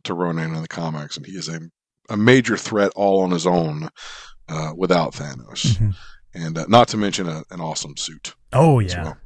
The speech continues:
Speaker 1: It's a great character design, that guy.
Speaker 2: Mm-hmm. This one comes in from Ken. And I know I probably shouldn't play favorites, but I'm gonna play favorites. It's my favorite answer. He put,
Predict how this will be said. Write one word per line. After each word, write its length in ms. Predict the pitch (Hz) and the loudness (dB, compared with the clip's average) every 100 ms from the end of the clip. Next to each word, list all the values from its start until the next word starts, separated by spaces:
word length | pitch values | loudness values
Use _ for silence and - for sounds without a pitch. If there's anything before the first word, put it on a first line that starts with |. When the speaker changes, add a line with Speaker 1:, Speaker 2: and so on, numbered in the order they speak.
| - | -12
Speaker 1:
It's 100 | 107 | -12
a 60 | |
great 300 | - 90 87 | -6 -2 -2
character 400 | - - 78 76 | -2 -4 -4 -10
design, 400 | - - - - | -12 -10 -12 -14
that 140 | - - | -20 -18
guy. 100 | - | -2
Speaker 2:
Mm-hmm. 320 | 120 101 101 92 _ _ _ _ - | 2 4 2 -2 _ _ _ _ 0
This 240 | 147 208 233 | 4 6 6
one 320 | 185 175 240 - | 4 2 -2 -4
comes 280 | - 175 131 | 2 4 4
in 120 | 147 135 | 2 0
from 260 | - 123 | 0 -2
Ken. 460 | - 131 120 165 233 - - _ _ - | 0 0 0 0 -4 -8 -20 _ _ 2
And 120 | 147 | 4
I 40 | |
know 140 | 156 185 | 8 6
I 100 | 175 | 6
probably 360 | 180 165 147 | 6 6 4
shouldn't 380 | 135 - 139 156 | -2 -2 -4 -4
play 180 | - 170 | -2 0
favorites, 500 | - 175 180 202 185 | 4 4 4 0 -2
but 240 | 139 120 | -4 -2
I'm 120 | 123 127 | 0 0
gonna 120 | 135 | 0
play 200 | - 143 | 0 0
favorites. 480 | - 156 175 190 - | 2 2 2 0 -2
It's 160 | - | 0
my 100 | 120 | 2
favorite 320 | 117 139 127 | 6 4 4
answer. 420 | 127 139 - 175 185 - - - | 4 4 4 4 4 -4 -20 0
He 160 | 175 | 4
put, 320 | 196 190 180 | 6 8 6